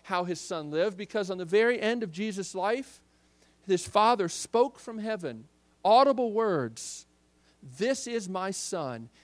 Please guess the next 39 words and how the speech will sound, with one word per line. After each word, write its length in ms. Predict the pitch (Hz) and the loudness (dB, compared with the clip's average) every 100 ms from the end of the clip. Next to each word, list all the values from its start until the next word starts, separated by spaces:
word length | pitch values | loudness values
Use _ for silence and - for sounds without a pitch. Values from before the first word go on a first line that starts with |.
| _ | _
in 160 | 165 156 | -8 -8
whom 320 | 143 208 214 | -6 -6 -6
I 160 | - 165 | -4 -4
am 320 | 156 139 127 | -4 -6 -4
well 480 | 147 175 190 202 196 _ _ | -2 0 0 -2 -6 _ _
pleased." 920 | - - 170 165 131 113 - - - - _ _ _ _ _ _ _ | -20 -4 -2 -2 -4 -8 -14 -16 -18 -20 _ _ _ _ _ _ _
Do 80 | 175 | -8
you 120 | 233 | -6
believe, 680 | 294 226 180 208 247 269 _ _ _ _ _ _ | -4 -2 -2 -2 -6 -10 _ _ _ _ _ _
if 160 | 147 | -10
you're 100 | 214 | -6
a 40 | 202 | -6
Christian, 500 | - 208 - 233 240 | -2 -4 -2 -10 -8
that 140 | 165 | -8
God 200 | 185 180 | -8 -6
is 120 | 151 | -8
well 220 | 131 151 175 | -2 -2 -2
pleased 360 | - 208 220 | -6 -8 -8
with 180 | 240 - | -14 -16
you, 160 | 247 247 | -16 -12
or 140 | 170 | -12
do 80 | 160 | -10
you 80 | 156 | -8
believe 340 | 170 208 226 | -4 -4 -6
that 140 | 196 | -8
he's 240 | 170 160 - _ _ _ _ _ | -8 -10 -12 _ _ _ _ _
continually 640 | - 180 - 220 220 208 185 | -16 -6 -4 -4 -2 -4 -2
disappointed 640 | 185 - 175 - 175 156 | -4 -4 -10 -8 -8 -6
by 140 | 135 123 | -8 -10
you? 320 | 117 110 143 _ _ _ _ _ _ _ | -12 -12 -18 _ _ _ _ _ _ _
If 180 | 185 202 | 0 0
you 80 | |
don't 300 | 190 214 277 | 0 2 4
understand 720 | 285 277 247 - 226 202 185 180 _ | 2 0 -6 -6 -2 -2 -4 -10 _
that 140 | 190 185 | 2 2
you 160 | 196 | 2
have 360 | 180 208 208 165 _ _ | 0 0 0 -4 _ _
the 140 | 165 170 | -2 -2
righteousness, 1200 | 151 190 254 277 254 226 - 135 110 - - | 2 4 4 2 -4 -6 -6 -8 -8 -10 -12